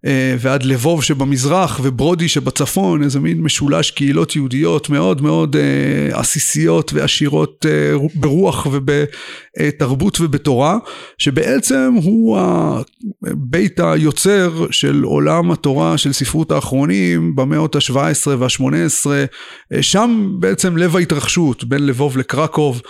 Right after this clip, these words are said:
אה, קורים כל הדברים המעניינים, נכתבות,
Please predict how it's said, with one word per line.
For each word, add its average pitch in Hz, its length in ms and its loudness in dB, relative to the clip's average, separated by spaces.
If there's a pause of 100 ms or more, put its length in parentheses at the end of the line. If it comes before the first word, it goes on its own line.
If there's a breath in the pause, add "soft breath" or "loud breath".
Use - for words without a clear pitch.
(340 loud breath)
אה, 131 240 0
קורים 160 400 0
כל 156 220 0
הדברים 147 380 0
המעניינים, 143 640 0
נכתבות, 139 440 -2